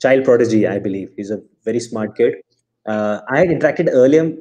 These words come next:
with him for Kids Chopal, which is a teen website, and they wanted me to moderate this discussion on covid nineteen. So when you're dealing with kids, it's a different energy altogether, because kids have a lot of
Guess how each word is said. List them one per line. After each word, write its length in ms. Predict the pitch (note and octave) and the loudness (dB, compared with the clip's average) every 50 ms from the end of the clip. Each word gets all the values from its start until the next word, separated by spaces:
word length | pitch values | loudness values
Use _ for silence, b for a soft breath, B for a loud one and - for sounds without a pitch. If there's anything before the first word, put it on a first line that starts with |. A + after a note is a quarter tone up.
| - | -2
with 200 | B2+ C3 C3 - | -2 -2 0 0
him 320 | C#3+ D3+ E3 F3 E3+ - _ | -4 -4 -4 -6 -10 -12 _
for 300 | - C3 C3+ C3 C3 - | 2 2 2 2 0 -6
Kids 300 | - D3+ C#3 - - - | -4 -4 -4 -4 -6 -6
Chopal, 340 | - B2 G#2 - - G2 - - _ _ b b b b b b - | -2 -2 -2 -2 -4 -8 -10 -10 _ _ b b b b b b -6
which 140 | - A2+ A#2+ | -6 -4 -2
is 140 | D3 C3 C#3+ | -2 -4 -2
a 320 | - C3+ B2 B2 B2 A#2 A#2 A2+ - - | -2 0 2 4 4 2 0 -4 -12 -2
teen 320 | - C3 C#3 D3 C#3+ C3+ A#2 | 0 0 0 0 -2 -2 0
website, 500 | A2 G2+ - - - A2 G2 F#2 E2+ G2 | 0 0 0 -2 -4 -2 -2 -2 -4 -4
and 200 | G2+ G2+ G#2 A2+ | -6 -4 2 2
they 60 | A#2 | 2
wanted 260 | A#2+ B2+ A#2+ B2 B2 | 2 2 -4 -4 -6
me 80 | C3 C3 | -4 -4
to 100 | C3+ A#2 | -2 -2
moderate 360 | G#2+ G#2 G2+ A#2+ B2 A#2+ A#2 | -2 -2 -2 -2 -4 -4 -4
this 100 | A2+ A2+ | -8 -10
discussion 460 | - G#2 - - A2+ - - C3 A#2+ | -8 -12 -8 -8 -8 -8 -8 -10 -8
on 200 | A2+ B2+ B2+ A#2+ | -6 -6 -6 -8
covid 340 | A#2 - A#2 A2 A2 A2 - | -4 0 0 0 0 -2 -6
nineteen. 340 | G2+ G2 F#2+ F#2 - G2 F2 _ _ _ _ b b b b b b b b _ | -6 -10 -10 -12 -14 -18 -20 _ _ _ _ b b b b b b b b _
So 140 | - - D#3 | -4 -2 0
when 120 | D3+ E3+ | 2 4
you're 120 | F#3 F#3 D#3 | 4 4 4
dealing 260 | C3+ C#3 D3+ F#3 G3+ | 4 4 4 4 2
with 200 | G3+ - - - | 2 0 -2 0
kids, 240 | E3+ E3+ F3+ E3+ E3+ | 0 0 0 0 -4
it's 100 | D3+ D3 | -6 -4
a 40 | C3 | -2
different 300 | C#3 C3 - G3 F3 C#3 | -4 -4 -2 -2 -2 -2
energy 320 | B2 B2+ C3+ C3 D3 D3+ | 0 0 0 2 4 4
altogether, 640 | C3+ A2+ G#2+ G#2 A2+ G#2 F2+ D2+ - - - - _ _ _ _ _ _ - | 4 4 2 2 -2 -4 -4 -4 -6 -6 -10 -14 _ _ _ _ _ _ -14
because 240 | A2 A2 C#3 C3 - | -8 -8 -8 -8 -6
kids 260 | - F3 E3+ E3+ - - | -6 -8 -6 -6 -8 -8
have 80 | D#3+ D#3+ | -6 -4
a 60 | D3+ | -2
lot 160 | C#3 C#3+ C#3+ | -2 -2 -2
of 120 | C3+ - | -4 -6